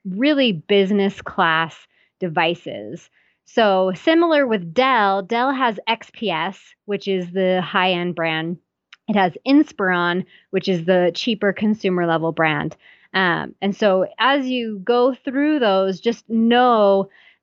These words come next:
the different brands and, you know, and kind of what you're trying to compare. So, you know, you can compare a Dell X P S to a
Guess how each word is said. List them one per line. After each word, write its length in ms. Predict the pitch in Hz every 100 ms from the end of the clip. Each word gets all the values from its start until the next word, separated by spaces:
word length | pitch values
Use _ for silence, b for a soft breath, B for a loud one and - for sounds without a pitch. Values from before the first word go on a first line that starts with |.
| -
the 140 | 208
different 560 | 175 254 254 302 196 156
brands 600 | 185 170 190 294 403 - -
and, 560 | 226 220 208 202 202 - -
you 140 | 214
know, 120 | 202 -
and 180 | 202 196
kind 160 | 233
of 80 | 208
what 320 | 185 196 208
you're 200 | 214 208
trying 280 | 202 214 185
to 60 | 196
compare. 420 | - 190 202 180
So, 140 | 185
you 120 | 180 175
know, 60 |
you 120 | 190
can 120 | 196 -
compare 440 | 240 254 294 285
a 40 |
Dell 300 | 208 214 208
X 220 | 214 208 -
P 160 | 220
S 220 | 208 208 -
to 240 | 214 185
a 220 | 180 175